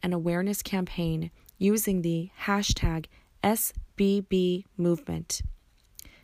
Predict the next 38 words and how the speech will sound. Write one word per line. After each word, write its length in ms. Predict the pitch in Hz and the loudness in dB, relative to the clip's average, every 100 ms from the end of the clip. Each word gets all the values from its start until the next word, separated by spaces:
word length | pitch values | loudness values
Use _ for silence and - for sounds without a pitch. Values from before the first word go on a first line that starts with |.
| - | -6
You 100 | 185 | -2
can 140 | 202 | 0
help 320 | 190 233 240 262 | 0 -2 -2 -4
us 320 | 269 - - _ _ _ _ | -4 -6 -12 _ _ _ _
raise 280 | 196 208 214 | 2 2 2
the 100 | 247 | 0
awareness 560 | 226 202 196 196 190 - - | 0 0 0 -2 -4 -8 -6
through 260 | - 208 | 4 4
using 400 | 202 190 185 185 | 4 0 0 0
that 160 | 170 165 | -2 -2
hashtag. 600 | - 165 - - 160 160 - _ - - - - | -2 -2 -4 -4 -6 -8 -14 _ -20 -20 -20 -8
To 120 | - 175 | 4 4
learn 320 | 190 233 262 | 6 4 2
more 240 | 233 226 | 2 0
about 240 | 208 190 - | 0 -2 -2
this 200 | 175 - | -6 -6
cause 520 | - 180 180 180 - - _ | -2 0 0 -2 -6 -14 _
and 120 | - 170 | -4 -2
this 220 | 170 - | -2 0
movement 480 | 190 190 190 185 - - | -2 0 -2 -4 -6 -8
and 120 | 185 175 | -2 0
what 160 | 180 | 0
more 240 | 190 196 220 | 0 2 2
you 160 | 214 | 0
can 220 | - 196 | 0 -2
do, 380 | 175 185 165 156 _ - - - - | 0 0 0 -4 _ -20 -20 -20 -10
please 240 | - 226 214 | -2 0 0
visit 260 | 233 220 | -2 0
our 120 | 208 185 | 0 0
website 540 | 180 - - 147 156 - _ _ _ | -2 -2 -4 -4 -8 -14 _ _ _
at 160 | - 175 | -6 0
w 360 | 185 190 220 220 | 2 2 0 0
w 420 | 202 185 196 196 | 0 2 2 2
w 540 | 175 165 160 156 165 - - _ - | 0 0 0 -2 -4 -10 -20 _ -2
dot 240 | 160 - | 0 0
sexy 400 | - 202 - 220 | 0 0 0 0
boss 320 | 190 175 170 | 0 0 -2
babe 280 | - 170 | -2 0